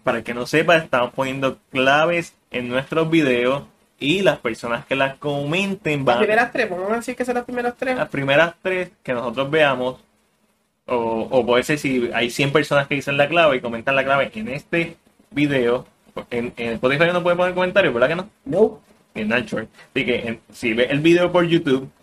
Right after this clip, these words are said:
Speaker 1: o en el link que pongamos en Facebook, comenta la clave.
Speaker 2: Vamos a saber quiénes fueron los primeros tres.
Speaker 1: Vamos a saber quiénes fueron los primeros tres y los vamos a estar uniendo a nuestros sorteos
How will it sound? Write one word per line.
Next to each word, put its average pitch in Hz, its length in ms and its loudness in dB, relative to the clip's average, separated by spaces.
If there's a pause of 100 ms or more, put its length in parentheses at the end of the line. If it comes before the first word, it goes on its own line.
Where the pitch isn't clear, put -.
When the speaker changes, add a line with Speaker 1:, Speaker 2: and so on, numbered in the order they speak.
(160)
Speaker 1:
o 165 320 2 (240)
en 120 180 -6
el 113 160 -2
link 120 180 -6
que 139 100 -2
pongamos 143 500 0 (240)
en 147 200 -2
Facebook, 127 520 -2 (520)
comenta 135 760 0
la 160 140 2
clave. 151 440 0 (160)
Speaker 2:
Vamos 175 260 0
a 180 80 -2
saber 180 220 0
quiénes 180 200 -2
fueron 196 160 -2
los 196 80 0
primeros 196 340 0
tres. 175 240 -6
Speaker 1:
Vamos 113 240 0
a - 20 -8
saber 131 180 2
quiénes 139 220 -4
fueron 147 220 2
los 147 80 2
primeros 160 400 -2
tres 202 240 -4 (300)
y 185 280 -2 (300)
los 117 140 2
vamos 117 240 2
a - 20 2
estar 147 260 0 (100)
uniendo 160 680 -4
a 180 220 2
nuestros 131 640 -4 (200)
sorteos 120 680 0